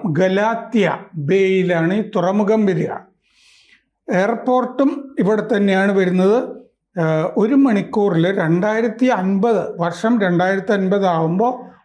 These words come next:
ഒരു മണിക്കൂറിൽ നാലായിരം യാത്രക്കാർ ഇവിടെ നിന്ന് സഞ്ചരിക്കും എന്നാണ് നമ്മൾ കണക്കാക്കുന്നത്. അതുപോലെ ടൗൺഷിപ്പ് മൂന്ന് ലക്ഷം പേര്, നാല് ലക്ഷം പേരൊക്കെ താമസിക്കുന്ന വി-, വിധത്തിലുള്ള ടൗൺഷിപ്പ്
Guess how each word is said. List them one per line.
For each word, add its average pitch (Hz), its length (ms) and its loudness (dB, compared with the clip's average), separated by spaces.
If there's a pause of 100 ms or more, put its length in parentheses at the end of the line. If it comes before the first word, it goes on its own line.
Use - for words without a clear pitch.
ഒരു 180 180 2
മണിക്കൂറിൽ 202 680 2
നാലായിരം 214 960 2
യാത്രക്കാർ 147 600 -6 (520)
ഇവിടെ 185 240 0
നിന്ന് 165 380 2 (920)
സഞ്ചരിക്കും 185 680 0 (220)
എന്നാണ് 180 320 0
നമ്മൾ 175 280 0 (120)
കണക്കാക്കുന്നത്. 160 880 -2 (480)
അതുപോലെ 196 760 0 (380)
ടൗൺഷിപ്പ് 247 720 0
മൂന്ന് 240 500 4
ലക്ഷം 220 360 0
പേര്, 214 340 2
നാല് 208 360 2
ലക്ഷം 202 340 -2
പേരൊക്കെ 170 380 0 (100)
താമസിക്കുന്ന 190 600 -4
വി-, 190 400 -2
വിധത്തിലുള്ള 180 640 0
ടൗൺഷിപ്പ് 214 840 -2